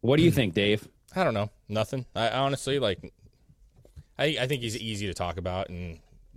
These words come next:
Speaker 2: there's questions about him, but, like, I, I, no, nothing's gonna fucking happen to this guy, dude.
Speaker 1: Okay.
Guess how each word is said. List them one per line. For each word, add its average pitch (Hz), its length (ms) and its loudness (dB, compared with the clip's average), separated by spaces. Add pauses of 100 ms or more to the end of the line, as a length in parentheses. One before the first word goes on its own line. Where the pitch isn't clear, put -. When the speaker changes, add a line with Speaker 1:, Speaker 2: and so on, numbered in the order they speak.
(160)
Speaker 2:
there's 95 280 -6
questions 113 420 0
about 101 260 -2
him, 113 120 -4
but, 101 220 -6
like, 98 220 -6
I, - 180 -6
I, 143 40 -4
no, 92 300 -8
nothing's 87 360 -10
gonna 73 140 -16
fucking - 280 -20
happen - 160 -20
to - 60 -20
this - 120 -20
guy, 52 200 -18
dude. 50 180 -20 (600)
Speaker 1:
Okay. 139 300 0